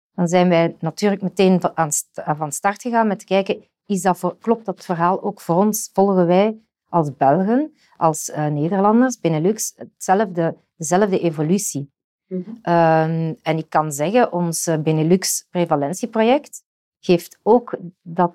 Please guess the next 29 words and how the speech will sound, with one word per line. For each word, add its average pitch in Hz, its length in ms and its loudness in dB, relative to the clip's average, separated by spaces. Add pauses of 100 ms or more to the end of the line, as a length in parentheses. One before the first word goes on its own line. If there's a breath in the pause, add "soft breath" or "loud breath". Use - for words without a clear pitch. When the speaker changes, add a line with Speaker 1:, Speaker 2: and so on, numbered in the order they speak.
(160)
Speaker 1:
duweffect 190 1000 2
van 175 180 2
de 156 380 2
D - 40 -20
aan. 214 340 0 (540)
Ehm, 175 680 4
en 175 380 0
Nederland 208 420 0
heeft 202 200 -8
het - 120 -10
nu 190 120 4
nog 180 200 4
eens - 240 -6 (100)
dit 175 260 -2
jaar 175 240 2
herhaald. 160 580 0 (360)
En 175 120 -2
dat 165 200 0
groeit 220 360 2
alleen 160 360 0
maar. 147 280 -2 (260)
En 147 220 -12
A 180 180 0
en 180 140 -8
B 147 60 -6
zijn 180 400 0
ook 160 220 0
nog 185 140 0
aanwezig. 139 580 -4